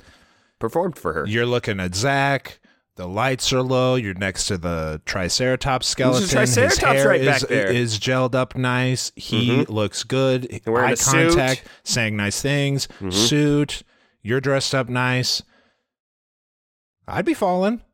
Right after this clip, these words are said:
Speaker 1: That's romance.
Speaker 2: That is
Speaker 1: And it's,
Speaker 2: romance
Speaker 1: especially
Speaker 2: when
Speaker 1: if
Speaker 2: you
Speaker 1: it's your
Speaker 2: look it up.
Speaker 1: first, if you've never experienced any romantic gesture in your life, and then this happens, you're eating dinner in front of the Triceratops? Incredible.
Speaker 2: Poor Katie.
Speaker 1: The lighting is on,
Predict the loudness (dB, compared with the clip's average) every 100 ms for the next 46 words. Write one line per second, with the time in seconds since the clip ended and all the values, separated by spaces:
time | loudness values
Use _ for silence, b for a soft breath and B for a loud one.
0 | _ -4 -2 0 2 2 4 2 2 -2
1 | -10 -6 -2 0 2 4 4 4 4 2
2 | 4 2 4 4 4 2 2 2 4 2
3 | 0 -8 b b b -4 -2 -4 0 2
4 | 2 2 2 0 -6 -2 2 2 2 -2
5 | -2 0 0 -4 -6 -4 -2 0 -2 -2
6 | -6 -6 -6 -4 -2 -2 -2 -4 -10 -10
7 | -2 -2 -4 _ b b b b -8 -4
8 | -2 -2 -2 -2 0 0 0 0 0 0
9 | -2 -8 _ _ _ -6 -2 2 0 0
10 | 0 0 0 -2 -4 -2 0 -2 -4 -4
11 | -2 0 0 0 -2 -4 -6 -6 -4 -2
12 | -2 -2 0 -2 -4 _ _ _ _ _
13 | _ -8 -4 -2 0 0 0 0 0 0
14 | 2 2 2 0 0 -2